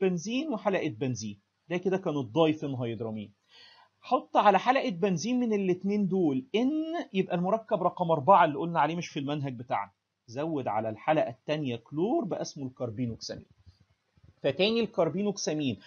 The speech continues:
مركب مور اكتف كمان عن أربعة، طبعًا مور اكتف عن واحد اللي هو الدايفينهيدرامين، ومور اكتف عن أربعة. ايه سبب ان هو اكتر في الاكتيفيتي عن أربعة مع ان هو في مجموعة البيريدين؟ هيبقى عشان الكلور الزيادة دي.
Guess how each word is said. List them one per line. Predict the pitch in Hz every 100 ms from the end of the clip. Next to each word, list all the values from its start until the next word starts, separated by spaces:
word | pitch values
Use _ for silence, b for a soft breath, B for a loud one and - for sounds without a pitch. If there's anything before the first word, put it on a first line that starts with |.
| B B
مركب | 147 196 202 - 139 113
مور | 139 180 240 240 208
اكتف | 233 - 233 -
كمان | 196 190 233 294
عن | 165 160
أربعة، | 156 117 165 110 -
طبعًا | - 160 139
مور | 151 175 185
اكتف | - 185
عن | 143 139
واحد | 156 214 247 254 196
اللي | 131
هو | 139
الدايفينهيدرامين، | 147 113 175 175 196 190 185 180 190 220 269 302 B B
ومور | 175 202 -
اكتف | 196 190 147
عن | 127 135
أربعة. | 120 123 101 - b b b
ايه | 220
سبب | 247 269 277 240
ان | 208
هو | 233 233
اكتر | 247 - 226
في | 233
الاكتيفيتي | - - 226 233 208
عن | 185
أربعة | 190 165 202 175 151
مع | 131 135
ان | 165 160
هو | 156 202 214
في | 208 220
مجموعة | 208 165 208 208
البيريدين؟ | 202 196 202 202 247 311
هيبقى | 202 190
عشان | 147 170
الكلور | 156 - 135
الزيادة | 123 107 110
دي. | -